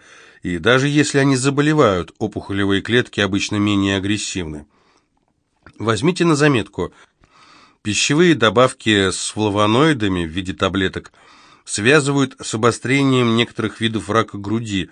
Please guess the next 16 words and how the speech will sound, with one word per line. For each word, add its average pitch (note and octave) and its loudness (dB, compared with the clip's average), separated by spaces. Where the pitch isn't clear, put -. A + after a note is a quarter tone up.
но A#2 2
не F3 4
в - -4
случае, D3 -4
когда A#2+ -2
сою C3 2
употребляют G#2+ 0
в - -20
качестве G#2 -4
продукта G#2 -4
питания. D#2 -10
Взаимодействие A2+ 0
между G2+ -2
соей D3 2
и B2 -8
таксолом. E2 -4